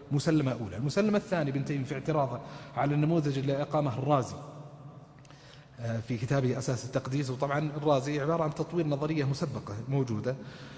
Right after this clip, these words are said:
الرازي فكرته يقول: إذا تعارض العقل والنقل،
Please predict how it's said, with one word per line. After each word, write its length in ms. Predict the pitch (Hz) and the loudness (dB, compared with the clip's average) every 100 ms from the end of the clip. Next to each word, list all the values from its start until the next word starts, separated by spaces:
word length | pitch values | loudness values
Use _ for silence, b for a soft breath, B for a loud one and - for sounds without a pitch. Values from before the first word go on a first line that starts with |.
| B - | B 2
الرازي 400 | 160 214 220 190 | 6 6 6 2
فكرته 420 | 214 196 190 196 | -2 -4 -4 -2
يقول: 320 | 170 170 185 | -2 0 0
إذا 120 | 156 | 0
تعارض 400 | 143 135 151 147 | -2 -2 -2 -2
العقل 300 | 139 143 147 | -2 -2 0
والنقل، 480 | 147 147 147 151 147 | 0 0 0 0 -2